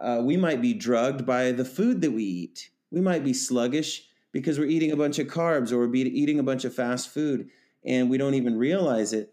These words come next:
But that's what, it's not that we can't focus, it's that's zapping our focus. And, you know, before we can really be healthy and, and open up the world of possibilities when it comes to focus, energy,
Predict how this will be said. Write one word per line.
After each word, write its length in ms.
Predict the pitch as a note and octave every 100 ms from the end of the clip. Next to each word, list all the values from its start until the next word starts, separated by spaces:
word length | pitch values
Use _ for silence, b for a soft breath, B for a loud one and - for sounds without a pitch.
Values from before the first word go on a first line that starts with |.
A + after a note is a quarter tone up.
| B2
But 220 | B2 -
that's 360 | D3 F3+ F#3+ D3+
what, 200 | C3 -
it's 140 | C3+
not 200 | F3+ F#3+
that 80 | F3+
we 120 | C#3 C3
can't 260 | D3 A2
focus, 360 | F3+ G3+ C3+ -
it's 160 | A#2
that's 360 | G#2+ C3 B2+ -
zapping 540 | F#2+ B2+ F3 F#3+ D3
our 100 | G#2+
focus. 600 | G2 A2 F#2 - - - - b b b -
And, 440 | C#3 C3+ C3 B2+
you 60 | C#3+
know, 120 | C#3
before 340 | C3 C3 E3+
we 100 | E3+
can 320 | E3 C#3+ A2 A2+
really 440 | D3 G3 F3 D#3
be 160 | C3 B2
healthy 440 | D3 D#3+ - C#3+
and, 280 | A#2+ A#2 G#2+
and 260 | A2+ A2 G#2 -
open 320 | C#3+ E3 D3
up 200 | C3 -
the 80 | A#2
world 280 | A#2 C#3+ C#3
of 120 | C3
possibilities 880 | A#2 G#2 A2+ G#2+ F#3+ G#3+ C#3 A#2 A#2
when 120 | G#2+
it 80 | -
comes 260 | A2+ A2
to 80 | G#2
focus, 520 | - A#2 A2+ A#2 G#2+ -
energy, 640 | A#2 A#2 G#2+ G#2+ G#2